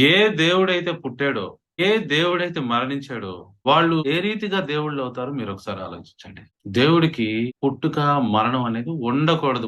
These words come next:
ఫస్ట్ లక్షణం అండి ఇది. ఒక దేవుడు పుట్టడు, దేవుడు already దేవుడుగా ఉండి ఉంటాడు. పుడితే ఎవరికో ఒకరు పుడతారు, వాళ్ళు వాళ్ళ సోల్స్ అవుతారు కదా. So, పుట్టడం అనేది మానవులకు సంబంధించింది. పుట్టడం అనేది భూమి మీద ఉన్న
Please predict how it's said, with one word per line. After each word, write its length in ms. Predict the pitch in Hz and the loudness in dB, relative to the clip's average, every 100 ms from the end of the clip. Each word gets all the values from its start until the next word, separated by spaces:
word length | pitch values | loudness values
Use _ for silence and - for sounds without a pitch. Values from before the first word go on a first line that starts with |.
| 147 | -6
ఫస్ట్ 300 | 147 - - 160 | -10 -10 -4 -2
లక్షణం 320 | - - 110 | -2 -4 -4
అండి 120 | 92 87 | -4 -10
ఇది. 100 | 87 - _ _ _ 123 | -16 -20 _ _ _ -8
ఒక 120 | 117 104 98 | -2 -2 2
దేవుడు 380 | 127 180 175 107 101 135 156 - _ _ 196 | 4 6 4 2 0 -2 -6 -14 _ _ -4
పుట్టడు, 380 | 190 220 185 110 95 113 | 0 2 2 2 -2 -4
దేవుడు 280 | 127 156 151 117 120 | -2 0 0 0 0
already 400 | 139 143 139 135 107 | 0 -2 -4 -6 -6
దేవుడుగా 440 | 113 123 123 123 120 104 | -6 -4 -4 -4 -4 -6
ఉండి 240 | 107 110 107 | -6 -4 -4
ఉంటాడు. 380 | 98 - 80 78 78 _ _ _ _ _ _ _ | -6 -8 -12 -14 -16 _ _ _ _ _ _ _
పుడితే 220 | 185 190 233 | 2 6 6
ఎవరికో 200 | 190 208 220 | 6 6 4
ఒకరు 240 | 202 170 | 4 4
పుడతారు, 300 | 175 180 175 139 | 2 2 2 4
వాళ్ళు 240 | 156 190 175 | 4 4 0
వాళ్ళ 120 | 160 160 | 0 -2
సోల్స్ 280 | 151 156 147 139 | -6 -6 -6 -6
అవుతారు 220 | 123 98 | -6 -8
కదా. 160 | 95 104 90 - _ _ - | -6 -6 -6 -12 _ _ 0
So, 80 | 185 190 190 220 233 - | 6 6 6 4 0 -4
పుట్టడం 400 | 185 185 233 247 226 | -4 0 4 6 8
అనేది 260 | 208 208 233 190 | 8 6 6 6
మానవులకు 520 | 143 151 180 185 170 139 | 6 6 4 2 2 -4
సంబంధించింది. 680 | 120 117 104 92 - 85 80 _ _ _ _ _ | -2 -2 -4 -8 -12 -18 -20 _ _ _ _ _
పుట్టడం 340 | 175 180 240 226 196 | -2 2 4 6 4
అనేది 240 | 196 220 202 120 | 4 2 -2 0
భూమి 260 | 160 190 185 | 0 0 -4
మీద 200 | 175 165 160 156 | -4 -4 -4 -4
ఉన్న 160 | 147 147 | -6 -8